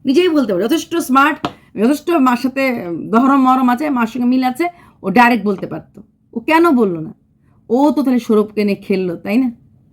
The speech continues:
দেখো, ছাড়াছাড়িটা সত্যি সত্যি হয়ে যায়, তাহলে ও খেললো।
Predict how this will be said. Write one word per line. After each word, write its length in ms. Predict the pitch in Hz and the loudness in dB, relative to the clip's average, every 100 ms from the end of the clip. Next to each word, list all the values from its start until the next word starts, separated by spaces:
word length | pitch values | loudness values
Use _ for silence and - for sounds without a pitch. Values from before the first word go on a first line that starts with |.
| _ _ - _ _ _ _ - | _ _ -20 _ _ _ _ -8
দেখো, 240 | 170 202 247 | 0 2 2
ছাড়াছাড়িটা 420 | 240 226 262 269 | 2 2 2 -2
সত্যি 380 | 247 269 - 339 | -2 -4 0 0
সত্যি 180 | - 339 | 2 2
হয়ে 80 | |
যায়, 140 | 262 233 | 2 0
তাহলে 420 | - _ - 285 | -6 _ -2 0
ও 220 | 320 349 | 4 4
খেললো। 400 | - 311 277 277 | 2 0 0 -2